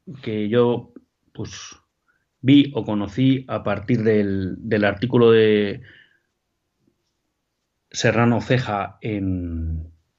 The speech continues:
en Religión, en Li-, en, en Religión Confidencial, ¿no? Donde cuando uno ve lo que ha sido la evolución en los últimos diez años de la práctica sacramental, realmente,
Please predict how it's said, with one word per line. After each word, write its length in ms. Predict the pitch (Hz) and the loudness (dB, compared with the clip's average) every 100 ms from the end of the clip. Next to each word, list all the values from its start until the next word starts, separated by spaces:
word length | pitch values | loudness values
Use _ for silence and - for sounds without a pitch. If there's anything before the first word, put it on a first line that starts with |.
| _ _ _ _ _ _ _ _ _ _ _ _ - | _ _ _ _ _ _ _ _ _ _ _ _ -8
en 120 | 101 | -2
Religión, 380 | 98 95 110 113 | -2 0 2 2
en 100 | 110 | 2
Li-, 180 | 117 | 0
en, 160 | 127 110 | 0 0
en 120 | 113 | 0
Religión 320 | 104 101 127 | 0 2 4
Confidencial, 720 | 131 127 123 110 143 113 123 - _ _ _ _ _ _ _ - | 4 4 0 2 0 0 -2 -14 _ _ _ _ _ _ _ -6
¿no? 360 | 120 147 - - | -4 -4 -6 -2
Donde 440 | 131 131 131 131 | 2 4 4 2
cuando 280 | 131 113 120 | 0 -2 0
uno 260 | 143 143 | 2 2
ve 220 | 127 139 117 | 2 0 -2
lo 120 | 107 | -4
que 80 | 110 | -4
ha 40 | |
sido 240 | - 120 | -2 0
la 80 | 113 | 0
evolución 640 | 107 107 104 104 123 117 117 | 0 -2 -4 0 0 0 -2
en 80 | 113 | -6
los 140 | 92 | -4
últimos 380 | 113 127 110 104 | 0 0 0 0
diez 220 | 117 113 | 0 2
años 320 | 123 107 98 | 0 0 -2
de 100 | 98 | -4
la 100 | 92 | -4
práctica 360 | - - - 120 | -4 -8 -4 -4
sacramental, 720 | 123 123 127 117 120 110 107 _ _ _ _ _ _ _ _ _ _ _ 143 | -2 0 2 2 -2 -4 -8 _ _ _ _ _ _ _ _ _ _ _ -2
realmente, 720 | 139 151 160 160 175 160 | 2 4 4 2 -2 -6